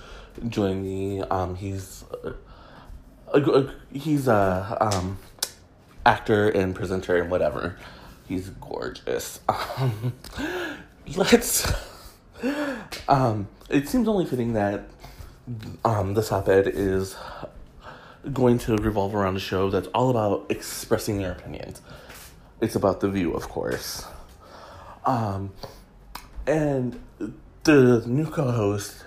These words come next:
Meghan McCain. The optics of Meghan McCain joining the show are bad. Um, there's just no way around that.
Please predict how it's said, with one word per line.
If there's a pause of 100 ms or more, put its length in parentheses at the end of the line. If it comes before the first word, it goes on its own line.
(100)
Meghan
McCain. (960)
The
optics
of
Meghan
McCain
joining
the
show (800)
are
bad. (460)
Um,
there's
just
no (140)
way
around
that.